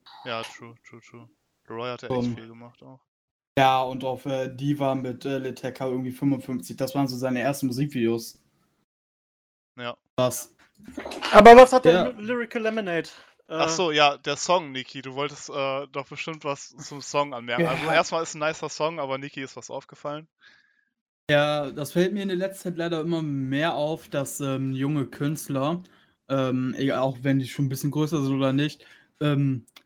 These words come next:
Speaker 2: es leider nicht hinkriegen, ihre Songs vernünftig zu mischen. Zumindest kommt mir es so vor. Denn in diesem Song als Beispiel war der Beat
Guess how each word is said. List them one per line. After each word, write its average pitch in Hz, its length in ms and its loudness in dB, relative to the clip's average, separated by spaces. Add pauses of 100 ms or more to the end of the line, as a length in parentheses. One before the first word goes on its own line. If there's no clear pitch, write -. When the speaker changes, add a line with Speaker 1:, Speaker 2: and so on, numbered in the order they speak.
(280)
Speaker 2:
es - 180 -6
leider 156 340 2
nicht 175 180 -4
hinkriegen, 185 380 -4
ihre 151 220 -6
Songs 208 380 -4
vernünftig 151 360 -2
zu - 140 -6
mischen. 131 320 -4
Zumindest 139 400 -4
kommt 117 160 -6
mir 165 160 0
es 180 100 -4
so 139 100 -10
vor. 117 380 -8 (320)
Denn 135 160 2
in 151 140 0
diesem 180 260 0
Song 151 240 -2
als 123 160 -8
Beispiel 135 540 -6 (140)
war 147 260 2
der 143 240 -4
Beat 170 320 -4